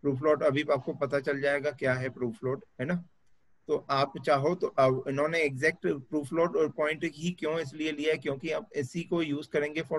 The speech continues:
calculation। तो इसी के, इसी कोई point को लेके इन्होंने slope बना ली है। तो अपन slope तो किसी भी point पे बना सकते हैं,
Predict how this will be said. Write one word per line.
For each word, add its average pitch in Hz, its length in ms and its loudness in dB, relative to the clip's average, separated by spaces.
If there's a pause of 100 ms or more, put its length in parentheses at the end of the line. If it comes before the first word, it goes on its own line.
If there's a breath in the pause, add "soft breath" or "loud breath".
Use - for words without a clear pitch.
(120)
calculation। 131 600 0 (1400 soft breath)
तो 160 140 6
इसी 170 260 0
के, 185 220 6
इसी 170 340 -2
कोई 175 180 4
point 156 340 0
को 170 140 2
लेके 139 360 2
इन्होंने 147 280 -2
slope 143 300 0
बना 117 200 0
ली 107 180 -2
है। 104 120 -6
तो - 180 -4
अपन 151 380 0
slope 156 380 2
तो 196 80 2
किसी 165 260 -4
भी 160 100 -2
point 143 300 -4
पे 147 80 2
बना 123 240 0
सकते 113 320 -8
हैं, 101 160 -6